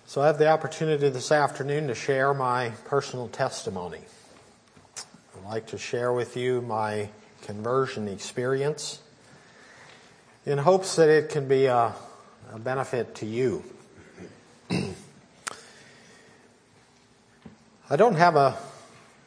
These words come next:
a great and exciting story necessarily, as, uh, as we tend to think of exciting conversion stories. But it is conver-, it is exciting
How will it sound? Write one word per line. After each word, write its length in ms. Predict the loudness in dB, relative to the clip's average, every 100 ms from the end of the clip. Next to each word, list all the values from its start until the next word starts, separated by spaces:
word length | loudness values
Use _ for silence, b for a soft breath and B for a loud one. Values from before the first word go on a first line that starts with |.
| B -14
a 60 |
great 500 | -4 0 2 0 -4
and 340 | -10 -6 -6 -6
exciting 640 | -8 -2 2 4 2 0
story 500 | -4 2 4 4 2
necessarily, 840 | 0 -4 -6 -4 0 2 4 4 4
as, 400 | -2 -6 -6 -4
uh, 320 | -2 -4 -6 -14 -20 _ _ _ B B B B B -12
as 160 | -10 -4
we 140 | -4
tend 280 | 0 -2 -2
to 40 |
think 320 | -4 -4 -2 -4
of 340 | -4 -8 -20 -18 -14
exciting 580 | -10 0 2 2 -2 -4
conversion 580 | -6 -4 -4 -4 -8
stories. 720 | -10 -4 0 0 -2 -6 -14 -20 -20 -20 _ -20 _ b b b b b b b b b b b b b b 0
But 120 | 4
it 80 | 6
is 200 | 4 2
conver-, 640 | -4 -2 0 0 -2 -4
it 460 | -6 -6 -4 0 2
is 160 | 0
exciting 760 | -4 0 4 6 6 2 -4